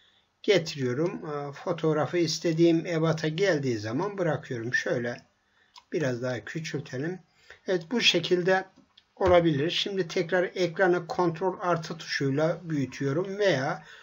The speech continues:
şurada gördüğünüz gibi büyüteç tuşuna aldıktan sonra şöyle tıklamak suretiyle buradaki fotoğrafımızı büyütebiliyoruz. Şimdi arkadaşlar diğer, e,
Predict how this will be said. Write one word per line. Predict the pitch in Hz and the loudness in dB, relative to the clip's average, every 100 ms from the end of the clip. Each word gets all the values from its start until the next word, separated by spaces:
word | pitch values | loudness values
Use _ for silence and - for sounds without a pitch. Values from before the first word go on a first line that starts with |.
| - | -18
şurada | - - 196 180 | -8 -2 2 4
gördüğünüz | 180 208 196 160 147 123 120 | 4 2 2 2 2 0 -2
gibi | 127 170 170 | -4 -4 -2
büyüteç | 180 160 160 131 | -2 -2 -2 -4
tuşuna | - - - 151 | -6 -8 -4 -2
aldıktan | 170 160 131 - 120 | -2 -2 -4 -6 -6
sonra | 113 151 135 | -4 -6 -4
şöyle | 170 - 131 120 | -4 -4 -4 -4
tıklamak | 175 160 147 123 120 | -10 -6 -4 -4 -6
suretiyle | - 180 123 101 - 120 180 - _ _ - - _ - | -6 -2 -2 -4 -8 -6 -6 -8 _ _ -20 -20 _ 0
buradaki | 170 170 - | 4 4 2
fotoğrafımızı | - 165 - 147 127 110 123 127 190 | -6 -6 -2 -2 -2 -2 -2 -2 -2
büyütebiliyoruz. | 165 131 190 190 156 123 98 - - _ _ - - _ - _ - | -2 0 -2 0 0 -2 -6 -12 -20 _ _ -20 -20 _ -20 _ -8
Şimdi | - 226 233 | 0 2 4
arkadaşlar | 233 170 202 196 165 208 185 | 2 2 4 4 4 2 2
diğer, | 190 196 202 | 4 6 6
e, | - 175 165 160 156 156 | 2 -4 0 0 0 -2